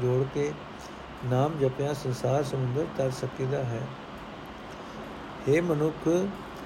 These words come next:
ਜੋ ਮਨੁੱਖ ਸੰਸਾਰ ਦੀਆਂ ਆਸਾਂ ਵੱਲੋਂ ਨਿਰਾਸ਼ ਰਹਿੰਦੇ ਹਨ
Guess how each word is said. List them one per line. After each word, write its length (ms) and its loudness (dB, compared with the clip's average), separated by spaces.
ਜੋ 240 10
ਮਨੁੱਖ 300 4
ਸੰਸਾਰ 420 4
ਦੀਆਂ 280 0
ਆਸਾਂ 400 0
ਵੱਲੋਂ 380 0
ਨਿਰਾਸ਼ 320 2
ਰਹਿੰਦੇ 320 0
ਹਨ 180 0